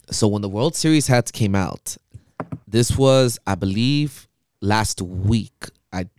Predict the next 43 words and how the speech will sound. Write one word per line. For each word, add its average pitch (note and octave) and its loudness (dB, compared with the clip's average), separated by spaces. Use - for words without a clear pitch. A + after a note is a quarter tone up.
believe C3 2
it F#3 6
was D3 6
last A#2 2
week G#2+ -2
when G2+ 0
they, F#2+ -2
when G2+ -2
the F#2 -2
hats F#2+ -4
came F#2 -8
out. E2+ -10
I C#3+ 4
was G#2 2
leaving G#2+ 0
work G#2+ -2
and F#2+ -2
I F2+ 0
had, G#2+ 0
um, F#2 -4
D A2+ 2
M'd A2+ 0
the G2 -2
Dodgers F#2+ -2
clubhouse B2+ -4
for B2 2
all D3+ 6
three, D#3 4
the G#2 4
one A#2 2
in B2+ 2
Montebello, B2+ 2
the B2+ 2
one A2+ 0
in A2 -2
City A#2 -4
Walk, A2+ -2
and G#2 -2
the G2+ -2
one G2 -2
in F#2+ -4
Hollywood. G2+ 0
So, D3+ 2